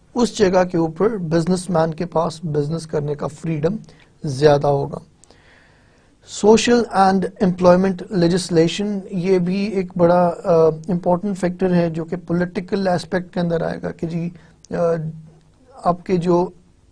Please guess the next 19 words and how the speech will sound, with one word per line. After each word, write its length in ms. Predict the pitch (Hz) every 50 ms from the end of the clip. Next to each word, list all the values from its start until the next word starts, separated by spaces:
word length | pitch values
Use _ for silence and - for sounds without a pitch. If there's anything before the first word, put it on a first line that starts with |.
| _ -
legislation 800 | 208 180 165 165 160 175 175 - - 180 180 180 - 208 202 190
है 180 | 170 160 160 160
employment 540 | 156 160 156 170 160 165 170 180 185 180
के 160 | 180 - 165 156
against, 360 | 151 160 170 190 180 - - - _ - - _ _ -
वो 240 | 175 160 190 226 220
किस 420 | 220 - 220 - - - - 185
nature 500 | 175 160 156 156 156 151 - - 156 156
का 140 | 151 151 156
है। 340 | 147 143 143 143 143 - - - - _ _ _ _ _ 117
उसको 300 | 113 - - - 202 180
अंदर 300 | 175 175 170 165 175 175
क्या-क्या 500 | 170 - - 196 196 196 185 202 196 185
उसको 320 | 180 165 - - 190 170 160
rights, 600 | 151 156 151 156 180 170 - - - - - 165
अ, 40 |
अ, 240 | 160 156 151 160 175 - - - - - _ _ _ _ _ _ _ _ _ _ _ _ - - - - - 208 214 220
employees 520 | 214 165 156 160 180 170 165 165 175 175 180
को 360 | - - 170 202 202 175 -